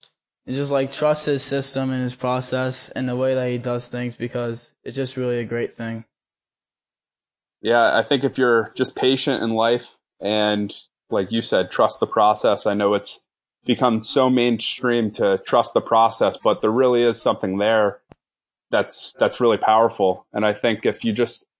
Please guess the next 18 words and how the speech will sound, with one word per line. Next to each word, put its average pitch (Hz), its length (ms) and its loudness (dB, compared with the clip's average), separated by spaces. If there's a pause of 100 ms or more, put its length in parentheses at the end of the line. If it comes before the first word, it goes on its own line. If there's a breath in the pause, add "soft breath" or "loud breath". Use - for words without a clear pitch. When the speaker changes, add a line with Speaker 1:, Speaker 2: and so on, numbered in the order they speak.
(300)
Speaker 2:
have 117 300 2
the, 104 420 0
the 104 80 0
courage 127 560 2
and, 104 300 -2 (160)
uh, 95 340 0 (500)
intuition 127 640 2
to 101 80 2
really 107 300 2
just, - 480 -4 (580)
you 104 140 -2
know, 98 100 0
suck - 340 2
up 123 200 4
whatever 113 360 4
you're 110 160 2
going 110 340 2
through, 98 360 0